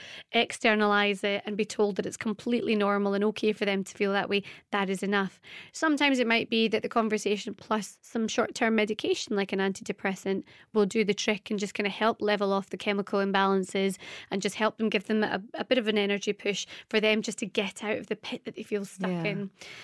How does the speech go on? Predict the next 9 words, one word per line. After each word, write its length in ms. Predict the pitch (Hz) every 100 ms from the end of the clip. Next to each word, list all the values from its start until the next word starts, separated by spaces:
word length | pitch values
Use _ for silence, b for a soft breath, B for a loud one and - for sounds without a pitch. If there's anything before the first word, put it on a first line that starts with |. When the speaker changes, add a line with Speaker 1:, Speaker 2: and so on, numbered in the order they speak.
| B B
Speaker 1:
And 260 | 269 269 247 _ _ 294
other 160 | 285
times 340 | 285 277 277 262
it 100 | 233
might 240 | 240 -
be 120 | 226
the 160 | 220 -
input 260 | 208 - -
of 300 | 202 208